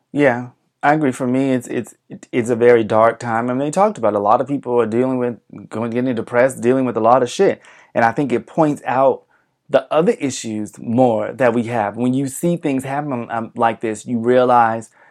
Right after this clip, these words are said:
like, we keep talking about privilege. Who has privilege and who doesn't? And everybody has different amounts. We live in America. We have a certain privilege that people overseas don't have and other countries don't have.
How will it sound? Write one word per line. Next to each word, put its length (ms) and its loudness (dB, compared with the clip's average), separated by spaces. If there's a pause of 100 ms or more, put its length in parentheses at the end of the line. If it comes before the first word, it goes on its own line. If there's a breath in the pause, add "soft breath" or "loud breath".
like, 140 0
we 80 0
keep 240 -6
talking 200 -2
about 160 0
privilege. 480 -2 (260 soft breath)
Who 240 2
has 280 -2
privilege 380 0
and 100 -6
who 140 -2
doesn't? 320 4
And 180 -4
everybody 400 2
has 240 -4
different 380 0
amounts. 320 2
We 180 -2
live 160 0
in 80 -2
America. 400 -2
We 140 -6
have 140 0
a 40 -10
certain 260 -6
privilege 240 -4
that 140 -4
people 380 -8 (100)
overseas 680 -4
don't 220 -2
have 180 -4
and 100 -4
other 140 -2
countries 380 -4
don't 140 -2
have. 200 -8